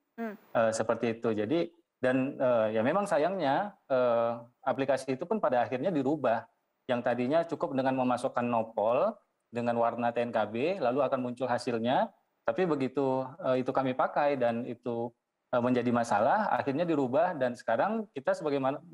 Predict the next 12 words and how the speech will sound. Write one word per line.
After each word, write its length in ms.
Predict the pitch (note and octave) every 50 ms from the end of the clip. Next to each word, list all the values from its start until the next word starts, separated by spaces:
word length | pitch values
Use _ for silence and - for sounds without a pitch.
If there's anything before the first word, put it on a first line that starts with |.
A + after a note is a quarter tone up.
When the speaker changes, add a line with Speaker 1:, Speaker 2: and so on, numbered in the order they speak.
| D3 D#3 D#3
Speaker 2:
masyarakat 420 | D3 C3+ C3 C#3 B2+ C3+ - -
tidak 300 | - D#3 C3+ B2+ B2 B2
lagi 80 | C#3 D3+
bisa 240 | C#3 B2+ - E3
menggunakan 400 | D#3 D3+ C#3+ C3 B2+ B2 B2 E3
aplikasi 480 | D#3+ C3 A#2+ A#2+ B2 A2+ A#2+ A#2+ - E3
seperti, 400 | D3+ - - - - A#2+ A#2+ C3
seperti 400 | - - - - E3 - D#3 D3+
sebelumnya, 480 | D3+ C#3 C3 C3 B2 C3+ B2+ A2+ G#2 G2+
Speaker 1:
Hmm. 420 | - _ _ _ _ - - A2
Speaker 2:
karena 140 | A2+ C3 D#3 E3
diharuskan 800 | D#3 C3+ B2+ A#2+ A2 A2+ A2 A#2 A2 - - C3+ D#3 F#3 G3 G3+